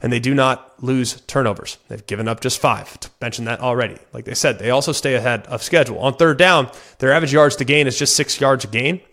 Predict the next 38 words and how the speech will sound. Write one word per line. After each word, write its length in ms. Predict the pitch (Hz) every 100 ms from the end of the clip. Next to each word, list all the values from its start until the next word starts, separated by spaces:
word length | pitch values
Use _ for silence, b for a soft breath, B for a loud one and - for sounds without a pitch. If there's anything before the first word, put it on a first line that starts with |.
| b b b
uh, 120 | 131
six 280 | 127 165 -
yards. 400 | 139 143 165 - - b b
So 260 | - 151 139
they 120 | 127
average 320 | 127 143 -
third 200 | - 151
and 100 | 143
six 460 | 120 - 151 160 -
or 160 | 139 127
so. 280 | - 147 160
That's 200 | 135 -
the 100 | 131
third 420 | - - 151 139
shortest 440 | - 147 135 131
in 60 | 131
the 120 | 123
F 140 | 127 -
B 120 | 117
S 160 | 127
behind 300 | - 120 117
Georgia 480 | 104 120 151 185 185 - B B B
and 120 | 120
Air 160 | 123 123
Force. 380 | - 90 - - b b
So 160 | - 135
they're 220 | 127 120
a 40 |
very, 280 | 110 139 170
very 200 | 170 170
efficient 520 | 156 - - - 110
group. 320 | 110 107 92
Meanwhile, 380 | 127 160 151 135
Alabama 520 | 123 147 127 165 208
on 200 | 185 139
the 120 | 120 120
other 240 | 180 180
side 460 | - 117 104 123